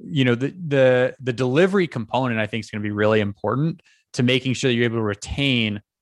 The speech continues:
the buyer base that has come online, a lot of which, which has come online for the first time.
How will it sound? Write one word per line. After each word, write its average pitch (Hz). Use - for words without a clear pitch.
the 117
buyer 131
base 113
that 107
has 101
come 113
online, 104
a 107
lot 104
of 101
which, 101
which 110
has -
come 107
online 101
for 110
the 107
first -
time. -